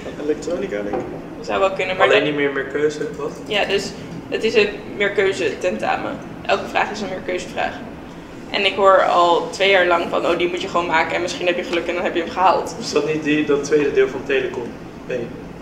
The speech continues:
Speaker 1: Nee, geloof ik niet. Dus ik denk het is de electronics.
Speaker 2: Volgens mij is het electronics.
Speaker 1: Want er moet echt getal, het is een getallen meerkeuze. Dus je krijgt
Speaker 2: Ja.
Speaker 1: gewoon drie opties met getallen.
Speaker 2: Ja.
Speaker 1: Dit
Speaker 3: Is
Speaker 1: is
Speaker 3: het dan ook als je het
Speaker 1: electronica.
Speaker 3: fout hebt dat je afdrukpunten krijgt?
Speaker 2: Dat weet ik niet,
Speaker 1: Ik heb
Speaker 2: maar
Speaker 1: het niet gemaakt.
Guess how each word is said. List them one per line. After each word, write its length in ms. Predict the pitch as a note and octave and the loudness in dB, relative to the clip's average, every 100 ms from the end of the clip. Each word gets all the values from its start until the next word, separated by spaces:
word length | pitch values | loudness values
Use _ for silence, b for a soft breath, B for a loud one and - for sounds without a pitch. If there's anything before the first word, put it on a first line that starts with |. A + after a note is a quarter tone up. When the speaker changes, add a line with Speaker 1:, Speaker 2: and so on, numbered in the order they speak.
| - - - - - - - | -14 -12 -12 -12 -12 -14 -12
Speaker 1:
Nee, 280 | D3+ D3 C#3 B2+ | -4 0 0 -2
geloof 160 | C3+ C3+ | -6 -6
ik 60 | C3 | -4
niet. 100 | C#3+ | -6
Dus 100 | - | -6
ik 120 | - | 0
denk 140 | F3 | 0
het 80 | - | 2
is 40 | F3+ | 2
de 60 | |
electronics. 500 | E3+ - F3 C3+ B2+ | 2 2 0 0 -4
Speaker 2:
Volgens 200 | - G#3 | -6 -4
mij 140 | A3+ G#3+ | 2 2
is 60 | |
het 80 | - | 0
electronics. 360 | - G3 G#3+ D3+ | -6 -4 0 2
Speaker 1:
Want 120 | F3+ | 2
er 60 | F#3 | 4
moet 100 | F#3 | 4
echt 100 | F#3+ | 2
getal, 260 | - F#3 G3+ | 4 6 6
het 120 | F3 | 2
is 100 | E3 | 0
een 100 | F3 | 0
getallen 420 | - F3 F3+ F3 | 2 4 6 6
meerkeuze. 500 | D#3+ D#3 D#3+ D3 - | 4 8 8 8 2
Dus 100 | F3 | -2
je 60 | G#3+ | 4
krijgt 180 | G#3 | 6
Speaker 2:
Ja. 60 | G3 | 6
Speaker 1:
gewoon 140 | - E3 | 4 2
drie 100 | - | 0
opties 240 | - G3 | -2 0
met 140 | D#3 D3+ | 2 2
getallen. 440 | D3+ D#3 C3+ A2+ A2+ | 4 4 6 4 2
Speaker 2:
Ja. 200 | - D3+ | 2 4
Speaker 1:
Dit 100 | - | 2
Speaker 3:
Is 60 | |
Speaker 1:
is 60 | C#3 | 2
Speaker 3:
het 80 | C#3+ | 4
dan 120 | D#3 | 8
ook 160 | D3+ D3 | 8 8
als 100 | - | 4
je 60 | D3+ | 2
het 80 | |
Speaker 1:
electronica. 100 | - | 4
Speaker 3:
fout 140 | D3 D#3 | 6 6
hebt 220 | D3+ - | 4 2
dat 200 | C3+ C3+ | 0 0
je 80 | C#3 | -2
afdrukpunten 680 | C#3 - C#3 - D3+ C#3+ - | -2 -4 -8 -4 -4 -4 -4
krijgt? 200 | D3 - - - - - - - - - - - - - | -4 -4 -10 -12 -12 -12 -12 -14 -14 -14 -14 -14 -14 -6
Speaker 2:
Dat 180 | - G3 | -6 -2
weet 180 | G3 F3+ | 0 0
ik 120 | F3+ | -2
niet, 120 | - | -4
Speaker 1:
Ik 60 | - | -2
heb 100 | G#3 | 4
Speaker 2:
maar 120 | G#3 | 6
Speaker 1:
het 100 | F3+ | 6
niet 100 | D3 | 4
gemaakt. 380 | C#3+ B2+ B2 | 2 0 0